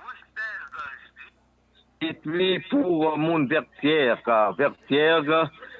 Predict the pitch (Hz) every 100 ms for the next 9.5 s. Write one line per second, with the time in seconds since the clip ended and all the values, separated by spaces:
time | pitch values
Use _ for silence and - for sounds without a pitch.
0 | - _ - 131 131 131 131 127 123 120
1 | 117 113 110 104 - - _ - - -
2 | 120 - 170 165 - 170 180 175 170 156
3 | - 139 156 160 156 147 139 127 113 104
4 | - - 156 - 143 101 147 185 214 160
5 | _ _ _ - 165 139 151 151 139 -
6 | 160 147 - 165 - 165 - - - 147
7 | 143 147 160 107 - 143 - 143 123 120
8 | 135 143 - - - - - - 123 127
9 | 123 - 180 170 147